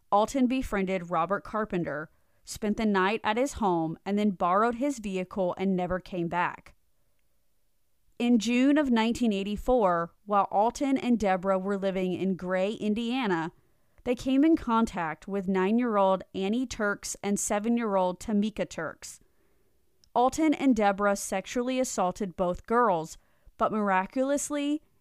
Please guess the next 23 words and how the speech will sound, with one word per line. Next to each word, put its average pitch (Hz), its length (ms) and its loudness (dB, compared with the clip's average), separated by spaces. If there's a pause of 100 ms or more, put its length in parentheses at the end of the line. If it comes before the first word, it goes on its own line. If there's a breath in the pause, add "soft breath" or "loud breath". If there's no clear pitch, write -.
(140)
Annie 214 280 0
survived 196 600 0
the 185 120 -6
attack. 180 600 -8 (580)
Unfortunately, 247 840 -2
Tamika 202 560 -2
did 170 200 -8
not. 175 440 0 (920)
Tamika's 233 540 0
body 220 360 4
was 240 220 -4
found 175 400 0
on 185 220 0
June 196 280 -2
nineteenth. 180 640 -2 (840)
The 208 100 -2
same 240 420 2
day 240 320 4
that 202 200 -4
the 202 60 -4
girls 208 460 0
were 190 160 -2
attacked, 190 640 0